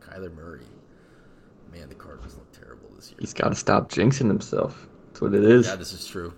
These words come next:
Speaker 1: This is true, Jeremy. You're taking one out of my playbook.
Speaker 2: <laughs>
Speaker 1: Self jinxes.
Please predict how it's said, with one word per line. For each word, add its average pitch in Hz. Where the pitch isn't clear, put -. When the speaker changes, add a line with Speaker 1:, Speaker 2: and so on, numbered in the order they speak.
Speaker 1:
This -
is -
true, 85
Jeremy. -
You're 95
taking 92
one 87
out 90
of 85
my 85
playbook. 82
Speaker 2:
<laughs> -
Speaker 1:
Self 87
jinxes. 90